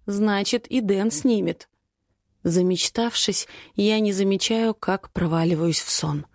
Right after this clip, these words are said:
Мне снится наша будущая уютная квартира, целующий меня Денис и малютка в кроватке.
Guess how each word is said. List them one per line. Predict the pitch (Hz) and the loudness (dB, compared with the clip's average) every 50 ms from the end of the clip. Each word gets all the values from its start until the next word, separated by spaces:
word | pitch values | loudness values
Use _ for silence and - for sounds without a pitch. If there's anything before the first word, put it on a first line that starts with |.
| _ _ _ _ _ _ _ - | _ _ _ _ _ _ _ 0
Мне | 190 196 202 196 196 | 2 2 4 2 0
снится | - - 220 220 220 - - - 190 | 0 0 0 0 0 -2 -4 -2 -2
наша | 190 196 196 190 - - 190 | 0 0 0 0 -2 -2 -2
будущая | 170 170 196 220 202 208 208 196 - - - 196 185 | -2 0 0 0 0 0 0 0 0 0 0 0 2
уютная | 180 180 180 175 196 202 - - 196 185 180 | 2 2 2 2 0 -2 0 -2 -2 -2 -2
квартира, | - 180 180 170 - - - - 190 202 185 160 - _ _ _ _ _ _ _ _ _ | -2 -4 -4 -4 -4 -6 -2 -2 0 0 -2 -4 -6 _ _ _ _ _ _ _ _ _
целующий | - - 226 208 202 202 208 214 202 - - 196 180 | 0 0 2 2 2 2 0 0 -2 -2 0 0 2
меня | 180 175 175 175 175 180 | 2 4 2 2 2 0
Денис | 175 170 175 175 175 180 196 - - - - - - _ | 0 2 2 2 2 2 0 -2 -4 -8 -12 -20 -20 _
и | - 196 190 | -2 0 2
малютка | 180 175 170 165 165 180 180 190 - - - 170 | 2 4 2 2 2 2 0 0 -2 -4 -4 -4
в | - | -4
кроватке. | - - 160 151 151 165 165 - - - - - 175 | -6 -6 -6 -4 -2 -4 -4 -6 -8 -16 -16 -16 -16